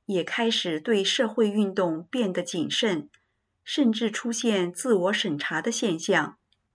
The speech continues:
世界各国开始出现反移民、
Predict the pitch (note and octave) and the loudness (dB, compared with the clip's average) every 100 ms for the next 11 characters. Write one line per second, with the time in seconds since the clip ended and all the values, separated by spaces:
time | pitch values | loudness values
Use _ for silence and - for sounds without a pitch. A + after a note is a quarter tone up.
0 | _ _ _ - - G#3+ A3+ G3 A#3 F#3+ | _ _ _ -8 -4 0 4 4 6 4
1 | F3+ D#3+ E3 F3 F3 G#3 G3+ - D#3 - | 2 -4 0 0 -2 -2 -2 -2 -4 -2
2 | G#3 G#3 G#3 E3 E3+ F3 D3+ E3 G#3 F#3+ | -2 0 2 0 0 -2 -2 0 2 2
3 | E3 F3 | 0 -4